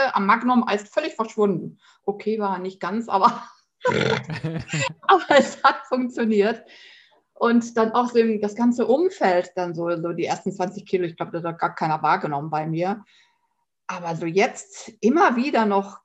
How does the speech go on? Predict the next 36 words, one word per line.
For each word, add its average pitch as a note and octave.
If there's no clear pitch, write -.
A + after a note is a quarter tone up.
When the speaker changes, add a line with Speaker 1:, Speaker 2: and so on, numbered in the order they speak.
Speaker 1:
Kollegen, A3
äh, F3+
gerade G3
jetzt F#3+
da F3
viele G3
im F3+
Homeoffice G3+
sind E3+
und F3
wenn F#3+
die G3
dann F3
zu B3+
mir A#3
kommen, F#3+
die, F3+
die F#3+
laufen D#3+
an D3
mir D3
vorbei. G#3+
Oder F#3
Speaker 2:
Mhm. F3+
Speaker 1:
laufen G#3
oben G3+
im F3+
Gang A3+
und G3+
telef-, F#3+
rufen G3
an G#3+
und G3+
sagen, E3+
„Sag -
mal, -